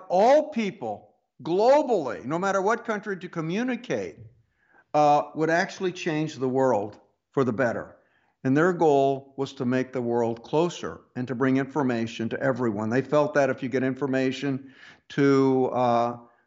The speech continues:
countries that have repressive governments, it's gonna be harder for those governments to operate if people have information. So that was the premise of the whole internet, and it started out to be that way.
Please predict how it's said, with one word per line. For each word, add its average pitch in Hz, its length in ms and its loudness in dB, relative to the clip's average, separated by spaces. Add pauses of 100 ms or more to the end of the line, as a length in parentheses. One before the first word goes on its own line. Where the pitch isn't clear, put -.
(140)
countries 180 680 0
that 131 260 0
have 123 500 -4
repressive 131 640 -2
governments, 190 720 -2 (360)
it's 139 120 -8
gonna 147 200 -4
be 139 100 -4
harder 147 340 0
for 139 100 -6
those 131 200 -4
governments 127 500 -4
to 120 80 -4
operate 123 480 0
if 113 120 -12
people 123 320 -6
have 113 220 -6
information. 104 760 -8 (440)
So 170 220 6
that 214 640 2 (580)
was 170 180 0
the 170 80 -4
premise 170 540 -2
of 127 140 -6
the 135 80 -6
whole 143 340 -4
internet, 123 560 -6
and 151 120 0
it 139 100 -4
started 180 480 0
out 143 400 2
to 143 80 -10
be 127 200 -6
that 120 300 -6
way. 113 340 -6